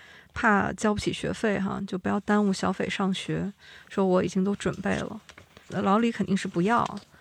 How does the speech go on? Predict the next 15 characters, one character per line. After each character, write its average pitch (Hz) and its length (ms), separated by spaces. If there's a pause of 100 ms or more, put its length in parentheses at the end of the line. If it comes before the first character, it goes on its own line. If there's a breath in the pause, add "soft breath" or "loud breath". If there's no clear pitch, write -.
(200 soft breath)
但 220 120
是 202 420
傅 - 160
东 214 120
新 220 160
就 196 80
说， 196 340 (400 loud breath)
古 175 160
代 240 260
徒 185 280
弟 214 120
学 196 200
成 196 200
下 202 240
山， 202 320